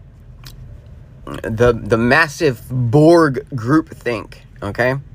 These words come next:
They don't have any, any, like, any intellectual muscle to form their own opinions. They cannot take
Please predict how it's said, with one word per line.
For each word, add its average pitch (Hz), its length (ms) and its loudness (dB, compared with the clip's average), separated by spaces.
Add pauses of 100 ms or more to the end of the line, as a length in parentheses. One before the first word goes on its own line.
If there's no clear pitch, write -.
(800)
They 135 180 6
don't 160 180 2
have 170 400 2
any, 190 500 -2 (600)
any, 214 540 0 (720)
like, 147 380 0 (480)
any 208 480 -2 (800)
intellectual 190 840 4
muscle 143 540 -2 (520)
to 147 140 -2
form 175 340 2
their 156 200 0
own 160 220 0
opinions. 123 720 -4 (400)
They 143 200 2
cannot 170 580 0
take - 380 -2